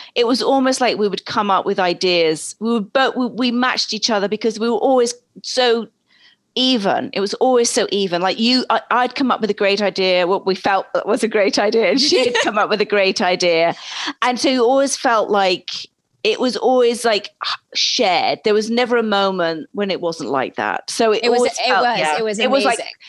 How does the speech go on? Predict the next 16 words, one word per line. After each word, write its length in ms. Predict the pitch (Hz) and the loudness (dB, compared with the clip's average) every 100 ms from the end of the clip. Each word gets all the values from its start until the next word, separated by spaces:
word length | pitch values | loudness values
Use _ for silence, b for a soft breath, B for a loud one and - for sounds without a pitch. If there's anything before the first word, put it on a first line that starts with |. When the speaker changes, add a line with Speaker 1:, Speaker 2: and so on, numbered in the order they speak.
| B B | B B
Speaker 1:
it 60 | |
was 100 | 233 | 0
like 160 | 247 220 | 0 -2
climbing 440 | - 254 269 277 | 0 0 0 0
a 40 | 254 | 0
mountain, 800 | 214 196 185 - 160 156 185 208 B B B B | 2 0 -2 -2 -2 -2 -4 -8 B B B B
but 160 | 247 - | -2 -2
half 440 | - 254 254 254 | 0 2 2 0
as 100 | 240 | -6
hard 400 | 254 220 175 180 208 | -2 2 2 0 -2
because 280 | 202 220 | -4 -2
you 60 | 220 | -2
had 160 | 196 - | -2 -2
somebody 300 | 190 175 175 | -2 2 2
with 180 | 156 | 0
you. 180 | 113 87 | 0 -4